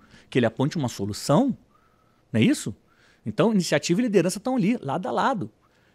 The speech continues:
E o livro, ele traz um pensamento que é muito, muito interessante, eu quero compartilhar com você. A liderança nunca é encontrada em quem não adquiriu o hábito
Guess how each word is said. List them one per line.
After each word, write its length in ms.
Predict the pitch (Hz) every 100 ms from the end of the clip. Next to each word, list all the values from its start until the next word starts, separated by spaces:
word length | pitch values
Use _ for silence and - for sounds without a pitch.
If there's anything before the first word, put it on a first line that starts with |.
| -
E 60 |
o 60 | 233
livro, 500 | 160 254 196 113 90 - _ -
ele 180 | 170 190
traz 260 | - 262 220
um 120 | 180
pensamento 960 | - 143 131 - 92 101 127 123 - -
que 120 | 139
é 20 |
muito, 680 | 131 123 160 160 - 143 -
muito 320 | 135 160 170 147
interessante, 460 | 135 123 - 143
eu 60 | 135
quero 220 | 143 139 _ -
compartilhar 560 | 196 208 - - 135
com 140 | 120 127
você. 300 | 107 - 90 - _ _ _ _ - - _ -
A 100 | 120
liderança 760 | 120 120 120 202 175 - 98 _ _ _
nunca 400 | 143 220 320 311
é 40 | 240
encontrada 960 | 226 220 214 214 131 127 139 175 202 _ _ - - -
em 220 | 139 131
quem 400 | 123 - 131 127 - -
não 680 | 135 135 156 185 220 240 - _ -
adquiriu 960 | 127 113 175 _ - 247 185 160 175 - _ _ _
o 160 | 196 208
hábito 500 | 226 143 113 104